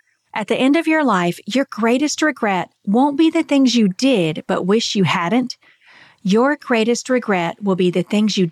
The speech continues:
didn't do but wish you had." It's the what if dreams that we never act upon that turn into if only regrets. That doesn't mean we won't have some deep-seated regrets about things we wish we hadn't said or done,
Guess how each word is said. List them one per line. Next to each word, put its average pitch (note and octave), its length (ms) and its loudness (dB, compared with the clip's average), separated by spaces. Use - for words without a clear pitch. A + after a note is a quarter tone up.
didn't B3 300 0
do E3+ 340 0
but G3+ 160 -2
wish G3 260 0
you F#3 100 0
had." E3 460 -4
It's - 260 -4
the G3 120 -2
what C4+ 300 -2
if A#3+ 320 -4
dreams F3+ 580 0
that G3 260 -4
we F#3+ 160 2
never A3+ 480 2
act G#3 240 -6
upon F#3 480 -2
that - 180 -4
turn A3+ 380 0
into G3 420 0
if G#3 320 -2
only F#3+ 560 2
regrets. F3+ 640 -4
That C#4+ 160 -2
doesn't F4 280 0
mean C4 160 4
we A3+ 120 4
won't G#3 240 0
have F#3 260 -4
some F#3+ 300 0
deep-seated G#3 600 0
regrets F3+ 480 -2
about F#3 320 -4
things G3+ 240 0
we F#3 120 2
wish F#3+ 260 0
we F3 120 0
hadn't F#3+ 420 -4
said G#3+ 240 0
or A3 80 2
done, A3+ 400 0